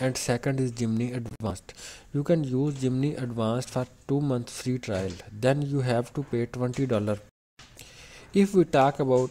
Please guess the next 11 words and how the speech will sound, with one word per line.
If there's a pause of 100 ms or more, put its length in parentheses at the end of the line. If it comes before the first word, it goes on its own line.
(160)
updates, (580)
then (500)
you
can
see (120)
that
Gemini
Advanced,
now
you
can